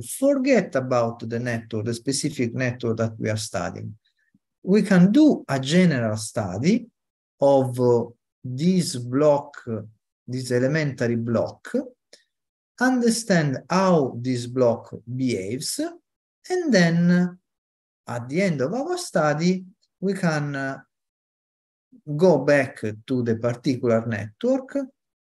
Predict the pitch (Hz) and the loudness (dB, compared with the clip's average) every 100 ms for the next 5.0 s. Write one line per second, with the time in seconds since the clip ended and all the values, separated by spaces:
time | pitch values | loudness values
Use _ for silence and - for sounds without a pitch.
0 | _ 208 208 156 131 113 107 - _ 139 | _ 0 2 2 0 -2 -4 -10 _ -6
1 | 135 139 139 156 165 180 165 107 107 - | -4 -6 -2 0 2 2 0 -2 -4 -8
2 | 147 123 117 110 107 107 - 269 254 139 | -4 -2 -2 -2 -4 -6 -4 -4 -2 0
3 | 120 113 120 135 135 165 170 185 - 120 | 0 0 -4 -8 -6 -4 -2 0 0 -4
4 | - 98 101 90 90 85 90 _ - | -4 -10 -6 -6 -6 -12 -14 _ -16